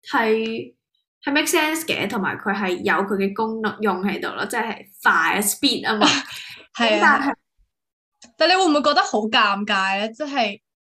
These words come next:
Speaker 2: 一嚟就咁樣。
Speaker 1: 我覺得我哋而家有呢個本錢去話尷尬咯，但係當你可能去到唔知廿幾、三十歲，然後即係啲阿媽催谷嘅時候，當你一急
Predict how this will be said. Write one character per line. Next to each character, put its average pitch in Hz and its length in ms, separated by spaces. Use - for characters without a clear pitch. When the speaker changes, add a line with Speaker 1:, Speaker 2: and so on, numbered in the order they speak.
Speaker 2:
一 269 100
嚟 208 380
就 208 100
咁 202 160
樣。 220 540
Speaker 1:
我 330 160
覺 349 140
得 440 60
我 254 260
哋 247 200
而 - 440
家 233 120
有 226 140
呢 277 120
個 214 160
本 202 160
錢 247 220
去 196 60
話 185 380
尷 185 380
尬 180 300
咯， 165 140
但 294 120
係 294 240
當 370 200
你 339 80
可 302 80
能 269 400
去 214 100
到 208 200
唔 196 120
知 220 100
廿 196 320
幾、 208 120
三 220 300
十 196 60
歲， 196 200
然 175 140
後 196 60
即 226 60
係 240 300
啲 302 100
阿 202 140
媽 214 320
催 214 300
谷 214 120
嘅 208 200
時 - 140
候， - 100
當 226 220
你 202 60
一 185 40
急 220 280